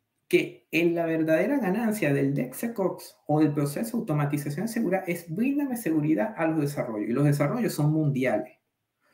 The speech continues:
O sea, estamos hablando que si tienes actualmente veinte millones de páginas web, probablemente diez millones van a necesitar seguridad porque manejan transacciones. Y las otras diez con el tiempo la van a buscar.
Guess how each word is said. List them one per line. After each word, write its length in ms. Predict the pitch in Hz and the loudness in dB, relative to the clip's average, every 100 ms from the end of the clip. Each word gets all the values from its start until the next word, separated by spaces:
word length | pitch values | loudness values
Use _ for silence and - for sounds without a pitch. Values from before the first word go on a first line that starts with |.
| _ | _
O 100 | - | -10
sea, 160 | 139 143 | -4 -2
estamos 320 | - 127 202 | -2 -2 0
hablando 420 | 247 147 160 139 117 | 2 2 2 -2 -4
que 100 | - | -10
si 160 | - | -10
tienes 480 | 139 147 120 - - | -4 -2 -2 -6 -8
actualmente 760 | 127 123 - 151 165 110 - - | -6 -4 0 2 2 -2 -6 -4
veinte 340 | 135 165 190 | 0 0 0
millones 720 | 202 147 156 180 143 - - _ | 0 0 0 -2 -4 -10 -20 _
de 200 | - 117 | -8 -8
páginas 440 | - 175 185 160 143 | -4 0 0 0 0
web, 240 | 127 117 - _ _ _ _ _ _ | 0 -2 -10 _ _ _ _ _ _
probablemente 920 | 151 147 160 190 202 175 160 156 - - - - - | 4 8 8 6 2 -2 -2 -6 -8 -12 -18 -16 -12
diez 340 | 143 180 185 | -2 2 2
millones 480 | 190 185 165 147 - | 2 0 0 0 -2
van 160 | 123 | -2
a 60 | 156 | -2
necesitar 520 | 165 151 139 120 120 | -2 -4 -6 -4 -4
seguridad 540 | - 151 170 175 139 139 | -2 -2 0 0 -2 -2
porque 200 | - 160 | -6 -4
manejan 420 | 139 - 120 123 | -4 -6 -8 -6
transacciones. 800 | 151 147 - - - - - - - _ - - | -2 -2 -4 -10 -4 -2 -2 -6 -14 _ -20 -6
Y 120 | - | 0
las 140 | 240 208 | 2 2
otras 280 | 185 214 226 | 0 0 0
diez 240 | 208 190 196 | 0 0 0
con 180 | 185 190 | 2 2
el 120 | 208 | 0
tiempo 300 | 220 208 214 | 0 0 0
la 140 | 147 | 0
van 120 | 120 143 | 0 0
a 40 | |
buscar. 400 | - - - - | 0 -2 -14 -18